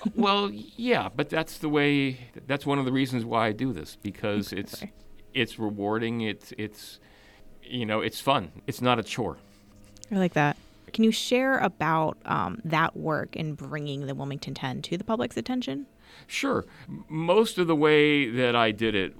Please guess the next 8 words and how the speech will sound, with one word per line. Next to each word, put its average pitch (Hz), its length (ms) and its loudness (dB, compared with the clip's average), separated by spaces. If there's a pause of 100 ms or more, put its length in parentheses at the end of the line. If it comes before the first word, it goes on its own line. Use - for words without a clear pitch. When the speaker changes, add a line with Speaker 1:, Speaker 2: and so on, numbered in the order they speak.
Speaker 1:
was 110 200 -4
by 95 420 -2
lectures 110 880 -4 (100)
and 101 300 -6
panel 98 340 -4
discussions. 80 760 -12 (100)
And 90 420 -8
typically, 104 720 -4